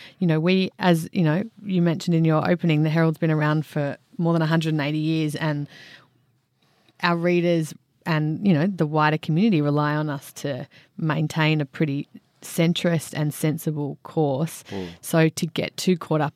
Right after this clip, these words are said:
Speaker 1: in some of those issues is problematic. Um, you know, the falling, falling readership of print newspapers, it's still where a huge amount of our revenue comes from. So that, of course, is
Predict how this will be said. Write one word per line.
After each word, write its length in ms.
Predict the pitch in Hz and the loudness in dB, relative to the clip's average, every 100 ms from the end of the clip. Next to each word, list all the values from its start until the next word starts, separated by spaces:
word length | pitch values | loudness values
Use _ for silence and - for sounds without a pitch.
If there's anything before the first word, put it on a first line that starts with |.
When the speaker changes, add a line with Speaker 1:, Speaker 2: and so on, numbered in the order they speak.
| 156 | -4
Speaker 1:
in 100 | 147 | -2
some 180 | 151 | 0
of 60 | 147 | 0
those 220 | 143 143 | 0 -2
issues 360 | 143 - 143 147 | -6 -6 -6 -6
is 120 | 139 | -8
problematic. 760 | - 147 143 139 139 214 - - - - - - | -6 -4 -2 -2 -2 -4 -8 -20 -20 -20 -20 -8
Um, 540 | 160 156 151 151 151 - _ | 0 2 2 0 -4 -8 _
you 120 | 240 | -2
know, 200 | 196 170 | 2 2
the 160 | 220 175 | 0 -6
falling, 560 | - 185 175 170 165 - _ | -2 0 2 2 0 -4 _
falling 560 | - - 175 175 170 | -10 0 2 4 2
readership 520 | 160 160 160 - 151 156 | 2 2 0 -2 -4 -2
of 180 | 147 | -6
print 240 | - 165 170 | -2 -2 0
newspapers, 640 | 165 160 170 165 226 233 | -4 -4 -4 -4 -4 -6
it's 140 | - - | -8 -10
still 260 | - 175 | 0 2
where 180 | 170 156 | 4 2
a 40 | |
huge 280 | 147 - 156 | 0 -2 0
amount 200 | 156 151 | 0 0
of 60 | 147 | -2
our 100 | 151 | -2
revenue 320 | 147 151 151 | -2 -2 -4
comes 260 | - 156 - | -4 -6 -2
from. 240 | 196 254 | 0 0
So 320 | - 156 147 - - - _ | 2 2 2 0 -14 -20 _
that, 160 | 165 160 | 2 2
of 100 | - | 0
course, 300 | 147 151 - | -2 -2 -2
is 240 | 151 156 | -4 -6